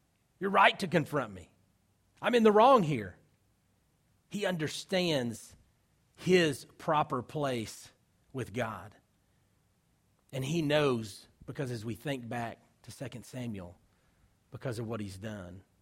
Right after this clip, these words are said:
and the acts that he's committed, he knows that God has every right to condemn him, to confront him, because God is just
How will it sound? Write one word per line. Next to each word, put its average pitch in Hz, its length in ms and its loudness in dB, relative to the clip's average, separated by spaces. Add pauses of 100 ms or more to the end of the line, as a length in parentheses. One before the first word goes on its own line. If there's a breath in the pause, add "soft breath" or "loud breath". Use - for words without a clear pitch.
(880)
and 120 100 -8
the 110 60 -12
acts 123 300 0
that 110 120 -8
he's 113 180 -8
committed, 107 480 -10
he 147 140 -12
knows 131 680 -12 (720)
that 110 120 -20
God 131 220 -6
has 113 160 -6
every 131 220 -6
right 92 320 -10 (800)
to - 80 -12
condemn 117 440 -8
him, 123 280 -6
to - 100 -18
confront 110 460 -10
him, 113 220 -8
because 101 320 -14
God 110 240 -14
is 98 100 -16
just - 560 -18